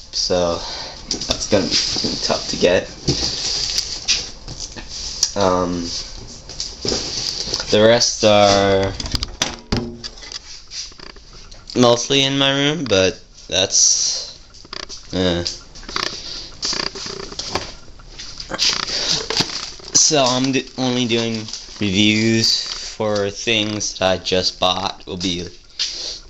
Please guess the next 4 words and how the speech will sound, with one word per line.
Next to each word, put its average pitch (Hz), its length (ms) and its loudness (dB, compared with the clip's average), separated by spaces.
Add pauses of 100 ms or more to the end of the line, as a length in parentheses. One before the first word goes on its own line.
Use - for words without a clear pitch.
(120)
easier 113 400 2
for 117 180 -2
me. 120 320 0 (1160)
The 110 960 4